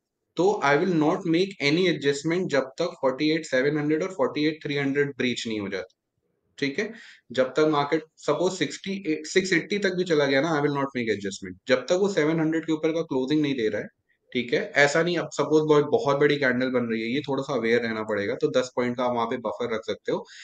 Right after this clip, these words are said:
सेवन हंड्रेड या सेवन हंड्रेड टेन के आसपास market नहीं पहुंच रहा, तब तक मैं कोई adjustment नहीं करने वाला हूँ, ठीक है? <clears throat> Whenever market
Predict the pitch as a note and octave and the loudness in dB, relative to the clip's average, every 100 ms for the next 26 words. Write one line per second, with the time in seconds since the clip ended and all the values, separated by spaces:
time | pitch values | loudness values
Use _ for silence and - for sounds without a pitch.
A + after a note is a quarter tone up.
0 | - - B2+ C3 D3 C#3 D3 D3+ D3 C3+ | -16 2 4 4 2 2 4 4 4 2
1 | C3 C#3 C#3 C#3 C3 B2+ C3+ C3+ C#3 C#3 | 0 0 -2 0 -2 0 0 -2 -2 -4
2 | C3+ A#2+ - C#3 B2+ C3 C3 B2 C#3+ D#3 | -2 -4 -4 -4 -2 -4 -2 -4 -2 0
3 | C#3+ - C3 D3+ D3+ C3+ C3+ B2+ A#2+ A#2+ | 0 -2 0 0 0 0 2 0 -2 -4
4 | E3+ G3 - B2 B2+ B2+ C3 B2 A2+ G#2 | -4 -4 -4 0 2 4 2 2 -2 -2
5 | G2+ F#2 F2+ F2+ - _ _ A#2+ A2+ G3+ | -4 -6 -8 -16 -20 _ _ -8 -4 -6
6 | G#3 - _ _ _ _ _ _ _ - | -8 -20 _ _ _ _ _ _ _ -12
7 | - D3 G#2+ - - A#2 C#3 C#3 D3+ G3+ | -4 -4 -4 -10 -4 2 6 6 4 2
8 | F3 C#3+ F3+ | 2 0 -2